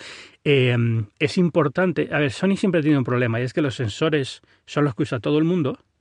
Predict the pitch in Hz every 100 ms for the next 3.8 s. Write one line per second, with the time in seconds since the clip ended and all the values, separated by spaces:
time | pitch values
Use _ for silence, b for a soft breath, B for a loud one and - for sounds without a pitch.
0 | _ _ b b - 135 123 117 117 139
1 | 165 156 175 165 165 147 147 139 147 170
2 | 151 131 143 120 123 107 b b b b
3 | b - 135 135 123 117 117